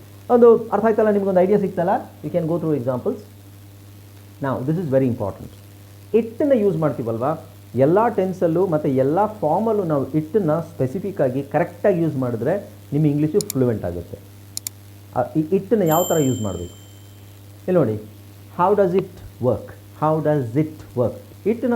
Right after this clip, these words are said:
ತುಂಬ ಕಡೆ ಯೂಸ್ ಮಾ-, ಎಲ್ಲ ನೌನ್ಸಿಗೂ ನಾವು it ಅಂತ ಹೇಳ್ತೀವಿ, ನಾನ್ ಲಿವಿಂಗ್ and ಇದು ನೌನ್ಸಿಗೆ it ಅಂತ ಹೇಳ್ತೀವಿ, ರೈಟ್? ಅದು ಅನ್ನೋದು ಏನು? ಅದು ಅನ್ನೋದು ಬಹಳ ಇದೆ.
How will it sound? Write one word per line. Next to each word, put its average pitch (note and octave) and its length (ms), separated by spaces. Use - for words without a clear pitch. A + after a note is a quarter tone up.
ತುಂಬ G3+ 240
ಕಡೆ A3 220
ಯೂಸ್ E3+ 160
ಮಾ-, C#3 100
ಎಲ್ಲ F#3 400
ನೌನ್ಸಿಗೂ G3 520
ನಾವು F3+ 220
it D#3 200
ಅಂತ C#3+ 120
ಹೇಳ್ತೀವಿ, C3 480
ನಾನ್ C3 240
ಲಿವಿಂಗ್ C3 260
and A#2+ 380
ಇದು A2+ 180
ನೌನ್ಸಿಗೆ B2+ 560
it C3+ 200
ಅಂತ C3+ 120
ಹೇಳ್ತೀವಿ, G2 340
ರೈಟ್? E3 180
ಅದು A3 420
ಅನ್ನೋದು D#3 240
ಏನು? D3+ 320
ಅದು C#3 140
ಅನ್ನೋದು D3 200
ಬಹಳ D#3 220
ಇದೆ. G2+ 220